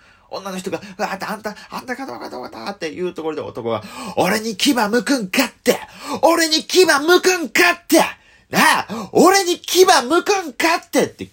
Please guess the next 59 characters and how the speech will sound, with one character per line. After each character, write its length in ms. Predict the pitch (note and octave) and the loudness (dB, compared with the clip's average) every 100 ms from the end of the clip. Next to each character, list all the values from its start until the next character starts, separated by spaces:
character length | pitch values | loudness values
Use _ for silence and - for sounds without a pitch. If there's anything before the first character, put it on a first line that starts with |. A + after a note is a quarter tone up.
| _ | _
牙 200 | - E4+ | -10 -4
向 340 | - B2+ A#2+ D#3 | 0 0 -2 -6
く 180 | - | -4
っ 40 | D#3+ | -4
て 200 | - G2+ | -4 -6
ず 120 | F2 | -6
っ 20 | |
と 120 | - D#2+ | -8 -10
言 100 | D#2 | -12
う 40 | |
ん 20 | |
で 40 | C#2 | -12
す 120 | - | -12
よ。 120 | G1+ - _ _ _ _ _ | -12 -16 _ _ _ _ _
う-、 100 | - A#2+ G#2 | -12 -10 -10
う-、 120 | - _ - | -12 _ -12
つ-、 440 | B2+ - - - - | -6 -4 -2 -2 -4
使 300 | - - - A#4+ A#4+ A4 | -4 -2 2 4 4 2
う？ 20 | |
現 260 | B3 E3+ D#3+ | 4 2 2
代 260 | - D#3 | 2 2
社 160 | D#3 F#3 | 0 0
会 200 | A#2 G2 | 0 0
で 100 | A2 | -2
牙 180 | - F#3 | -2 2
向 320 | A2 A#2+ D3+ | 2 0 -4
く 180 | - D#3 | -2 -4
っ 20 | |
て 160 | - | -2
言 180 | A2 B2 | -6 -6
葉。 260 | - - - _ - - - - _ _ _ _ _ _ | -8 -10 -14 _ -20 -20 -20 -20 _ _ _ _ _ _
そ 440 | - - A#2 - | -6 -4 -4 -2
う 40 | C3+ | -2
ね、 180 | A#2+ G2 | -2 -2
僕 260 | A2+ A#2 | -4 -4
そ 120 | A#2 | -4
の、 180 | G#2 G#2 - - - _ _ _ | -4 -6 -8 -20 -20 _ _ _
え、 100 | A#2+ | -6
そ 260 | - - D3+ | -4 -2 -2
の、 200 | A2+ A2 - - - - - _ | -4 -6 -14 -20 -20 -20 -20 _
ケ 140 | - D#4 | -4 -4
ツ、 260 | - D3 - | -2 -8 -6
え、 160 | - A2 | -2 0
お 100 | A#2 | 2
前、 160 | B2 | 0
じ-、 160 | C3+ D3 A#2 G#2+ B2 - | 0 -4 -6 -8 -8 -6
ね、 140 | C3 | -6
自 160 | C3 A2+ | -4 -4
分 180 | A2 C#3 | -4 -4
の 120 | D3 - | -8 -8
ね、 120 | A#2+ | -8
失 300 | B2 - D3 - | -4 -4 -4 2
敗 260 | F3 F#3 | 2 2
し 120 | F#3 | 0
た 140 | - D3+ | -2 -2
こ 140 | F3 | -4
と 500 | F3+ B2+ G#2+ D3 D#3 | -6 -2 0 2 2
を 60 | D3 | -2
か-、 180 | - | -6